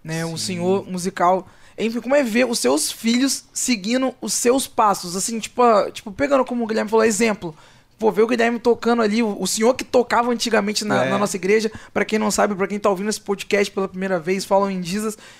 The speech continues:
Speaker 1: a gente aqui é basicamente da mesma igreja, entendeu? Nós somos de uma Assembleia de Deus, né? E esses
Speaker 2: Tá,
Speaker 1: convidados
Speaker 2: pode
Speaker 1: de
Speaker 2: botar,
Speaker 1: hoje
Speaker 2: pode botar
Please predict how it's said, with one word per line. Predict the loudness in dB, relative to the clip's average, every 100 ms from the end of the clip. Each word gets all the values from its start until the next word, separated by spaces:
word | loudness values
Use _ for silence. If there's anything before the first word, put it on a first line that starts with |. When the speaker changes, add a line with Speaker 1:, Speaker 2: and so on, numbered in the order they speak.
| -8
Speaker 1:
a | -4
gente | -2 0 0
aqui | 0 0 0 0 0
é | 0
basicamente | 2 0 0 -4 -2
da | 0
mesma | 0 0
igreja, | 0 4 4 2 -8 -18 -20 -12
entendeu? | -4 -2
Nós | -2
somos | -4 -4
de |
uma | -2
Assembleia | -2 0 2 2
de | 2
Deus, | 2 2 0 -8 -20 _
né? | -4 0
E |
esses | 0 -2
Speaker 2:
Tá, | -4
Speaker 1:
convidados | -2 2 2 2
Speaker 2:
pode | 0
Speaker 1:
de | 2
Speaker 2:
botar, | 4
Speaker 1:
hoje | 4 0
Speaker 2:
pode | -14
botar | -10